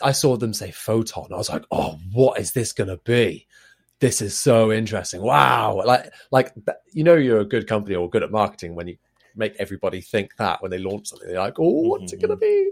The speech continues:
Speaker 1: Um, and I'm not that much of, like, a Dark Glass fanboy either, but I was still excited. Um,
Speaker 2: Yeah.
Speaker 1: and when they said it was that, I was like, "Oh, oh,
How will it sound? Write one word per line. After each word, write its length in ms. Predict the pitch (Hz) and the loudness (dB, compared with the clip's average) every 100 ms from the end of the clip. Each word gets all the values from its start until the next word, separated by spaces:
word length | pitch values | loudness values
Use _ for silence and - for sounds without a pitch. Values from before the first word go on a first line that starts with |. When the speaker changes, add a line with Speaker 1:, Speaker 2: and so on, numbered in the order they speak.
| - - - - _ - | -6 -20 -20 -20 _ -4
Speaker 1:
Um, 360 | 127 127 131 135 - _ - | 2 2 2 -6 -10 _ 2
and 100 | 147 | 6
I'm 120 | 202 | 10
not 140 | 214 208 | 10 12
that 140 | 170 | 10
much 200 | 160 - | 8 0
of, 80 | 135 | 0
like, 180 | 135 127 | 2 2
a 60 | 120 | 0
Dark 400 | 123 120 - - | 2 2 0 -4
Glass 380 | 113 104 - - | -2 -2 -4 -6
fanboy 480 | 98 117 87 82 85 | -6 -4 -2 -2 0
either, 420 | 107 101 - 80 | 0 -2 -8 -12
but 80 | 90 | -8
I 160 | 85 101 | -4 -4
was 140 | 92 | -6
still 220 | - 110 | -6 -6
excited. 580 | 87 - 95 95 - - - _ _ _ _ - | -6 -6 -4 -4 -6 -12 -20 _ _ _ _ -6
Um, 220 | - - | -2 -2
Speaker 2:
Yeah. 440 | 403 427 101 92 - _ _ - - _ _ _ _ | 0 0 0 0 -6 _ _ -20 -20 _ _ _ _
Speaker 1:
and 200 | 131 123 127 | -4 -4 -2
when 220 | 143 143 | 0 2
they 360 | 123 117 117 113 _ _ _ _ _ _ - | 2 2 0 -6 _ _ _ _ _ _ 0
said 160 | 143 | 2
it 40 | 110 | 2
was 100 | 117 | 2
that, 160 | 135 113 | 4 4
I 40 | |
was 100 | 160 | 4
like, 160 | 196 208 | 4 6
"Oh, 280 | 330 349 311 | 8 10 8
oh, 640 | 330 302 262 247 247 240 | 6 4 6 6 2 0